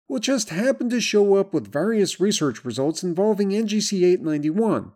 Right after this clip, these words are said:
These meetings last a few days, so imagine three or four days worth of talks specifically about interstellar dust and N G C eight ninety-one.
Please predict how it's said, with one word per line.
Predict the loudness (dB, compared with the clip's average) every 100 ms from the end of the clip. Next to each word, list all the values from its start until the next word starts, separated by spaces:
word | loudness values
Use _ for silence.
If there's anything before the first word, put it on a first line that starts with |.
| _ _ _ _ _ _ _ -12
These | -2 2 2 0
meetings | 0 2 2 2 -2 -6
last | 0 2 2 0
a |
few | -6 -4 0
days, | 2 2 0 -4 -10
so | -8 0 2 2
imagine | 2 4 4 2 -2
three | -2 0
or | 0
four | 2 2
days | 4 2 2 0 -2
worth | 2 2 0
of | -4
talks | -2 -2 -4 -12
specifically | -10 -10 -6 -2 0 0 0 -2 -2
about | -2 -2 0
interstellar | 0 -2 0 0 2
dust | 2 0 0 -4
and | -2
N | 0 0
G | -2
C | -2 2
eight | 2 2
ninety-one. | -2 -2 -2 0 -2 -4 -10